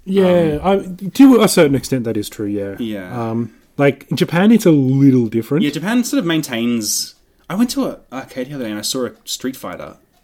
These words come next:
Speaker 2: Oh, no, it wasn't even the arcade. I was walking past the Revolution C D or something.
Speaker 1: Oh,
Speaker 2: In Belconnen,
Speaker 1: in
Speaker 2: and I was like,
Speaker 1: Belconnen, yeah, yeah,
Speaker 2: and I
Speaker 1: yeah.
Speaker 2: saw a Street Fighter two cabinet, and I was like,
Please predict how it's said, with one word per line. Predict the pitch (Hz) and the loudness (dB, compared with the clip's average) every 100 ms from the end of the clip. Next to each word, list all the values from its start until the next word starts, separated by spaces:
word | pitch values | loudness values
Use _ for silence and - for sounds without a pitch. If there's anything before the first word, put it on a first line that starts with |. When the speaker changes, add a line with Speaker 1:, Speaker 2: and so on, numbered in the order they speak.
| - | -6
Speaker 2:
Oh, | 147 | -4
no, | 180 | -2
it | |
wasn't | 196 254 | 0 0
even | 240 | 0
the | 180 | -2
arcade. | 139 - 175 131 | -4 -2 -2 0
I | |
was | 127 | 0
walking | 151 165 | -2 -2
past | 175 165 - | -2 -4 -2
the | 120 107 - | -8 -8 -6
Revolution | 135 143 135 139 139 | -2 0 0 -2 -2
C | - 143 | -4 -4
D | 120 131 | -4 -6
or | 143 | -6
something. | 101 - 92 104 - - - | -8 -10 -18 -18 -20 -16 -2
Speaker 1:
Oh, | 160 185 196 190 | 2 4 6 6
Speaker 2:
In | |
Belconnen, | 175 156 165 | 6 6 6
Speaker 1:
in | |
Speaker 2:
and | 165 | 4
I | 170 | 4
was | 147 | 2
like, | 175 | 0
Speaker 1:
Belconnen, | 160 | 0
yeah, | 139 | 2
yeah, | 143 | 2
Speaker 2:
and | 131 | 2
I | |
Speaker 1:
yeah. | - | 0
Speaker 2:
saw | 180 156 | 0 -2
a | |
Street | - 175 | -2 -10
Fighter | 185 139 | -8 -8
two | - 165 | -6 -8
cabinet, | - 113 98 - | -8 -12 -10 -12
and | 110 | -12
I | 110 | -10
was | 117 | -10
like, | 87 | -14